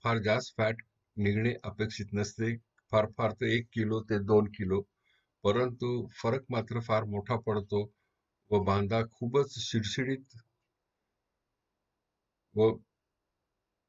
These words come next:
कमनीय होतो. Particularly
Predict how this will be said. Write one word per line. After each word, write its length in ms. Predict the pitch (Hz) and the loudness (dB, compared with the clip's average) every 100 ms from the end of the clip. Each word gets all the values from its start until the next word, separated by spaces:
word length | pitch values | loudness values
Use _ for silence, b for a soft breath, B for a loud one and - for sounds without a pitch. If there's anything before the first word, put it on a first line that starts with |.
| _ _ _ _ 107 | _ _ _ _ 2
कमनीय 400 | 110 127 139 120 | 2 2 4 4
होतो. 460 | 107 85 80 85 - _ _ _ _ _ _ _ _ _ _ _ _ _ _ _ _ _ _ _ _ - | 2 -2 -4 -6 -10 _ _ _ _ _ _ _ _ _ _ _ _ _ _ _ _ _ _ _ _ 4
Particularly 720 | 113 131 - 139 143 139 147 | 4 2 0 0 0 0 -4